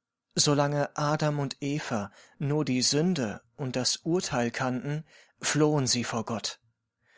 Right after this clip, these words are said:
So war es auch mit David. Er hielt Abstand von Gott und wollte die Sünde nicht bekennen. Aber zuletzt sagte er, „Ich will dem Herrn meine Übertretungen bekennen.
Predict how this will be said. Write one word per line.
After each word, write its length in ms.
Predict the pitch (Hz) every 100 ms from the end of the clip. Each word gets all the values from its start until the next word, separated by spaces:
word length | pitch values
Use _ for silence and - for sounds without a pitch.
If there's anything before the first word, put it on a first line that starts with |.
| _ _ _ _
So 200 | - 123
war 140 | 127
es 100 | 127
auch 180 | 135 131
mit 240 | 139 123 143
David. 520 | 143 151 113 - - _ _ _ _ _ _ _ _
Er 100 | 135
hielt 340 | 143 165 156 -
Abstand 560 | 180 - - 131 113
von 240 | - 117 113
Gott 300 | 110 107 - _ - - - -
und 240 | 139 127
wollte 340 | 135 139 139 135
die 140 | 127
Sünde 380 | 139 139 139 123
nicht 340 | 131 - -
bekennen. 560 | 127 - 131 117 110 - _ _ _ _ _ _ _ _ _ _
Aber 280 | 135 131 127
zuletzt 520 | - 131 131 131 -
sagte 340 | 143 139 135 143
er, 320 | 135 139 - _ _ _ _ _ _ _ _ _ _ _ _ _ _ _
„Ich 260 | 147 - 147
will 160 | 151
dem 220 | 151 139 120
Herrn 500 | 147 147 131 107 - - - -
meine 360 | - 143 147 156
Übertretungen 920 | 143 135 131 - 151 - 147 139 135
bekennen. 600 | 131 - 135 123 110 -